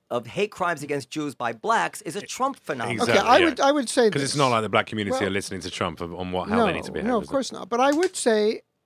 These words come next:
Speaker 3: I would feel better about the whole thing if Trump would, uh, would let, let's say that after El Paso,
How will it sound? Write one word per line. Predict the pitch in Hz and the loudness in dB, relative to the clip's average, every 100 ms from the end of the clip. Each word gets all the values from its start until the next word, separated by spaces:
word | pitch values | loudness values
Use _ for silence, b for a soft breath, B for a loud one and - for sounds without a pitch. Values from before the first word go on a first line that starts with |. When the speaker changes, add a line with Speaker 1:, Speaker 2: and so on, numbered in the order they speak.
| - | -4
Speaker 3:
I | 202 208 | 0 2
would | 208 170 | 2 0
feel | - 185 | -2 -2
better | 156 131 294 320 302 | -2 0 2 4 4
about | 254 226 214 | 2 2 -2
the | 208 190 | -2 -2
whole | 202 | -2
thing | 185 190 165 160 196 - _ _ _ | -2 -4 -4 -4 -8 -12 _ _ _
if | - 240 160 190 - - _ _ _ _ _ _ _ - | 2 4 4 0 -6 -20 _ _ _ _ _ _ _ -4
Trump | 247 214 180 196 - _ _ _ _ | 2 4 2 -2 -10 _ _ _ _
would, | 180 175 170 165 175 - _ _ _ _ _ - | 0 2 2 0 -4 -6 _ _ _ _ _ -14
uh, | - - - 320 | -10 -10 -12 -8
would | 247 220 170 - _ | -2 -2 -2 -18 _
let, | 285 381 | -8 -4
let's | 339 427 - | -2 -2 0
say | 339 247 | 4 4
that | 170 170 - - | 2 -2 -6 -6
after | 202 220 226 180 165 - _ - - | -4 -2 -2 -2 -4 -10 _ -16 -4
El | 196 | -2
Paso, | 156 156 135 - - | -2 -6 -6 -12 -14